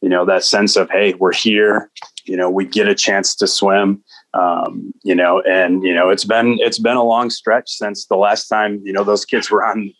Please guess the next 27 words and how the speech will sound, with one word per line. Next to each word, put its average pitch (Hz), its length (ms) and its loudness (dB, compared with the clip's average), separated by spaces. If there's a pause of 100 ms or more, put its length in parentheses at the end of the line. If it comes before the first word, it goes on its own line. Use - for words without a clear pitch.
on 107 160 -2
the 101 60 -4
deck 104 300 0
for 101 120 0
a 90 40 0
state 110 360 0
meet. 92 180 -2
And, 90 200 -2 (380)
um, 92 520 -2
you 95 100 2
know, 92 160 2
just 95 320 0
with 92 140 0
all 104 180 4
the, 101 320 2 (680)
you - 80 2
know, 107 140 4
the 101 80 2
covid 123 440 0
scares 117 600 2
and 104 160 -10
the 98 80 -4
starts 113 440 0
and 101 120 -2
the 98 40 -6
stops 110 520 -2
and, 98 300 -4